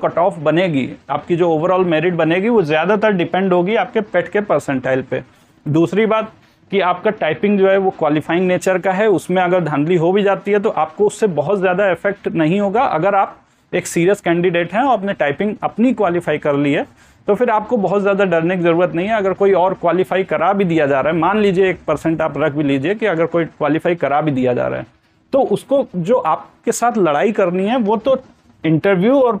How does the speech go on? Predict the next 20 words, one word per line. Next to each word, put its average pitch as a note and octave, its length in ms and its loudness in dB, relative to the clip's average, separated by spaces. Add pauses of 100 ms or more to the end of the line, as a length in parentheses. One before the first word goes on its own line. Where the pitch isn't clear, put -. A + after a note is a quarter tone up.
(140)
परसेंटाइल F3+ 540 0
इन A#3 120 4
दोनों C#3+ 240 2
पे - 80 -12
करनी B2+ 260 -2
है, B2+ 60 -4
जिसमें G#3 280 -2
परसेंटाइल F#3 520 0
का G#3 100 0
वेटेज F3+ 340 0
ज़्यादा D3 300 0
है, C3 160 0
जिसमें D#3+ 320 -2
कोई F#3 180 2
धांधली D3+ 320 0
होने D#3+ 200 0
की - 80 -10
संभावना B2+ 440 -4
नहीं B2+ 180 -6
है। B2+ 100 -12